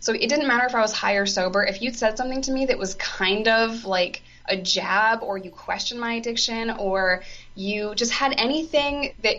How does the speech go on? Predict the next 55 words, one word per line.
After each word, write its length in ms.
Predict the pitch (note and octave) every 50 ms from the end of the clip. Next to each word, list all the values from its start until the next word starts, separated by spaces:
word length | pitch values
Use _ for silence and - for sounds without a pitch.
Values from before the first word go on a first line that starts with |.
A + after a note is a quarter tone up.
| - - - -
kind 420 | - - - - D4+ E4 D#4+ E4
of 120 | E4+ D#4+ C#4+
upset 400 | C4 C4+ A#3+ - - B3 A#3+ -
me, 320 | C4 C4 C4+ C#4+ C#4+ C#4+ -
said 240 | - - A#3 A#3
to 80 | A#3 C4+
me, 220 | C4+ C4+ C#4 - - -
I 120 | G#3 G#3
would 320 | G#3 G#3 G#3 G#3 G3+ G3+ - - - -
punch 260 | - G3+ G3+ G3+ G3+
you 60 | G3+
in 60 | G3+
the 60 | G#3
face. 400 | G3+ C#4 E4+ - A3+ - - -
I 60 | - G3+
mean, 100 | G3 G3+
I 40 |
was 100 | G3+ G3
violent. 580 | G3 G3 F#3+ E3+ G#3 D4+ C4+ - E2 D2 - - - - - - - - - - - -
I 200 | G3+ G3 G3 G3+
was 380 | G3 G3 G3 F#3+ F#3 F#3 - -
hostile, 460 | - - - G3 C4 C4+ - A#3+ G3+ F#3+
and 80 | G3
my 120 | G#3 G#3 G#3
family 320 | - - A3+ A#3 A#3+ A#3+
and 120 | A3 A3
friends 240 | - A#3 A#3+ A#3+ -
just 160 | - A3+ -
didn't 140 | - A3+ A3+
even 120 | A3+ G#3+ G#3
know 100 | G3+ G3+
how 140 | G3 G3+
to 80 | G3 F#3+
approach 460 | F#3 F3 F3+ - - G#3 A#3 A3+ -
me 120 | G#3+ G3 F#3
because 520 | F#3+ F#3 F3+ - - - - B3 C4 C#4
of 120 | C4+ B3
my 200 | A3+ G3+ F#3+ - -
anger. 540 | - F3+ F3+ F#3 - F#2+ F2+ F#2 F2 - - - - - - - -
So 100 | - B3+
not 140 | C4 C#4 C4+
only 240 | C4 C4+ D4+ D4+ D4+
is 100 | C4+ A#3
there 220 | B3 A#3 A3+ G#3+
this 320 | G3 - G3+ G3+ G3 F#3+ -
horrible 460 | - - - - A#3+ C#4+ D4 B3 A3+
addiction, 720 | G#3 F#3 F#3 - A#3 - - - G3 - - F3 F3+ - - - - - -
but 100 | - A#3
now 160 | A#3+ C4+ D#4
I'm 100 | E4 D4
a 100 | C4+ G#3+
really 420 | F3+ F3 G3 A#3 C4+ C#4 C#4+ - -
angry, 400 | F#3+ G3 G3+ G3 G3 G3 G3+ G3
really 260 | G3 A3 A#3+ C4 B3
violent, 580 | A#3 - G#3+ G3+ G3 G3 G3 G3+ G3+ F#3+ G3